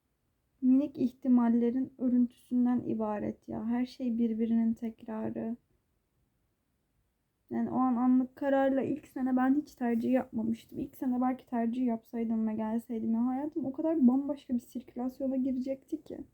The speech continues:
Şu an, e, peki o geçirdiğim dönemden memnun muyum? Evet, memnunum. E, böyle güzel bir üniversite hayatı yaşamaktan memnunum. E,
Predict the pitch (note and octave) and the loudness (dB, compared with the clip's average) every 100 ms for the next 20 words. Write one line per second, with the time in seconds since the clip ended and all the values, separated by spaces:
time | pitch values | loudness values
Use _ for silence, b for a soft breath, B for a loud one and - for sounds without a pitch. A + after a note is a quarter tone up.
0 | _ _ b b b b b b b _ | _ _ b b b b b b b _
1 | _ _ _ _ - B3 - F4+ F#4 F4+ | _ _ _ _ -20 -18 -8 -2 0 2
2 | F4+ E4+ _ _ _ _ - C#4+ B3+ D4 | 0 -4 _ _ _ _ -4 -2 -2 -2
3 | D4+ E4+ - - E4 D#4 D#4 D#4+ B3+ D4 | -2 -2 -2 -2 4 4 4 0 2 2
4 | D#4 D4 C#4 C#4+ D4 D#4 D4+ D4 D4 D#4+ | 2 2 -2 0 2 4 4 4 6 6
5 | E4 C4 A#3+ C#4+ B3 C4 C4+ A#3+ A#3+ A#3 | 6 4 2 0 -2 -2 2 4 6 6
6 | A3+ A3 A3+ - _ _ A#3 A3+ B3+ C4 | 4 0 -4 -6 _ _ -4 -2 0 2
7 | A#3+ A#3 A#3 A#3 A3+ A#3 A3+ A#3+ - A#3 | 2 2 0 -2 0 0 2 0 -2 -4
8 | A3+ A3 A3+ - A#3 - A3+ A3+ A3+ _ | -2 -2 -4 -6 -6 -4 -4 -4 -4 _
9 | A#3 A#3 A#3 A3 A3 A3 G#3 G#3+ B3+ - | -2 2 4 4 4 2 0 -4 -8 -10
10 | _ _ _ _ _ _ _ _ _ _ | _ _ _ _ _ _ _ _ _ _
11 | _ _ _ _ _ - A3+ A3+ A3 A3 | _ _ _ _ _ -6 -4 -2 -2 -2
12 | A3 A3+ A3+ A#3 A#3 | -2 -2 -4 -4 -6